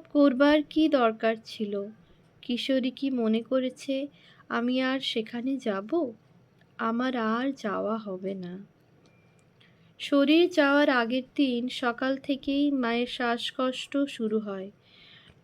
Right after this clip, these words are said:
আমার আবার তার আগের দিন পেট খুব খারাপ হওয়াতে শরীর এত দুর্বল যে নড়বার শক্তি নেই। মহারাজ আমাকে তাঁর ঘরে বসেই মাছের ঝোল ভাত খেয়ে নিতে বললেন।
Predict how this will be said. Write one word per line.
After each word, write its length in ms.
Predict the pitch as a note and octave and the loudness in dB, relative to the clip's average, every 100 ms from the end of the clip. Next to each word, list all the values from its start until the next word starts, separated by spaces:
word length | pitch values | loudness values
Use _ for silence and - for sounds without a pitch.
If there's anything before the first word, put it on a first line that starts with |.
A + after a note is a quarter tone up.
| _ | _
আমার 380 | A#3+ A#3+ B3+ C4+ | -4 0 2 2
আবার 420 | C4 B3+ A3 G#3+ A#3 - | 2 2 0 0 -4 -4
তার 240 | A#3 A#3+ | -2 0
আগের 320 | A3+ G#3 A#3 A3+ - | 0 0 -2 -4 -8
দিন 240 | B3 C4 C4 - | -4 -4 -4 -2
পেট 320 | A3 A#3 - | -2 -2 -8
খুব 420 | - - D#4 D#4 | -12 -2 -2 -2
খারাপ 500 | - G#3+ G#3 A#3 - | -8 -4 -2 -2 -2
হওয়াতে 600 | C4 C4 C4 - G#3 G#3+ C#4+ _ - - _ | -4 -2 -4 -4 -2 -2 -4 _ -20 -20 _
শরীর 520 | - - C#4 C#4+ D#4+ D4+ | -12 2 4 6 6 6
এত 400 | A#3+ A3+ - D#4+ | 4 0 0 2
দুর্বল 760 | F4+ F#4 D4 C#4 B3+ D4 D4+ | 4 4 4 2 4 4 4
যে 400 | D4 C#4 B3 C4+ C4+ | 2 0 2 0 0
নড়বার 600 | A#3+ A#3 A#3 C4+ C#4 D4+ | 0 0 0 0 0 -2
শক্তি 520 | - A3+ A3 - G#3+ | -4 -6 -6 -4 -4
নেই। 300 | G3 F3+ F#3 - _ _ _ _ _ A#3+ | -4 -8 -10 -14 _ _ _ _ _ -4
মহারাজ 720 | A#3 B3 C4 C4+ A3+ A#3+ - | -2 0 0 0 0 -2 -6
আমাকে 640 | - A#3 A#3+ A#3 - C#4 C#4+ - | -6 -2 -4 -6 -6 -4 -4 -4
তাঁর 300 | A#3+ A3+ A3+ | -4 -4 -6
ঘরে 420 | - A3 G#3 A#3+ | -6 -4 -2 -2
বসেই 580 | B3 C4 - G#3+ G#3 C4+ _ - - _ - | -2 -4 -4 -4 -4 -6 _ -20 -20 _ -2
মাছের 460 | A#3 A3+ - C4 A#3+ | -2 -2 -2 -2 -2
ঝোল 400 | - A#3 A#3+ A#3+ | -4 0 0 -2
ভাত 340 | A3+ A3+ B3+ - | -6 -4 -4 -6
খেয়ে 280 | - A3 G#3+ | -8 -2 0
নিতে 300 | G#3+ G#3+ B3 | 0 -2 -6
বললেন। 560 | A#3 F#3+ F#3 F#3 F3+ | -6 -6 -6 -8 -10